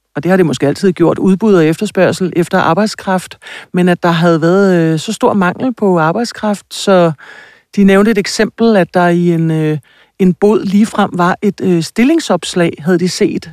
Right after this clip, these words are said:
og det havde de ikke oplevet før, hvor der stod, "Klipper søges." Øh, og det var, øh, det var nyt, altså det der med, at, at folk sådan nærmest lige kunne komme igennem Christiania, og så kunne man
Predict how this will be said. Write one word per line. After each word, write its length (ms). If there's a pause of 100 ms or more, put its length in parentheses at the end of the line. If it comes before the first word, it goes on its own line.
og 100
det 100
havde 140
de 60
ikke 180
oplevet 380
før, 320 (240)
hvor 160
der 60
stod, 340 (240)
"Klipper 340
søges." 560 (580)
Øh, 260
og 180
det 120
var, 260
øh, 340 (560)
det 100
var 80
nyt, 380
altså 200
det 140
der 120
med, 320
at, 200
at 160
folk 320
sådan 260
nærmest 460
lige 140
kunne 140
komme 220
igennem 280
Christiania, 680
og 160
så 120
kunne 300
man 260